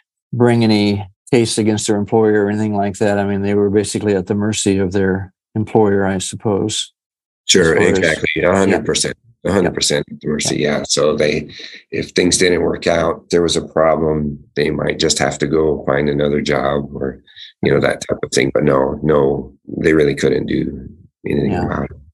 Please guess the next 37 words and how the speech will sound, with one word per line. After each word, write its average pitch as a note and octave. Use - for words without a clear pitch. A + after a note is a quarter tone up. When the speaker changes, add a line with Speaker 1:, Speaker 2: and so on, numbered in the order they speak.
Speaker 2:
Yeah. -
Speaker 1:
One B2
of A2+
the G#2+
principles A2+
that A2
we've C3
learned B2
as G#2+
navigators A2+
is G#2
that G#2+
to A2+
really A2+
pour A#2
into G#2+
someone's A2
life, A2
they B2
have A#2+
to -
be G#2
available. G2+
That's G2+
one G2
of F#2+
the, F#2
of -
course, G#2+
the G#2
three G#2
things, G2+
faithful, A2
available, G2+
teachable. G2+
And B2+
Speaker 2:
Yeah. -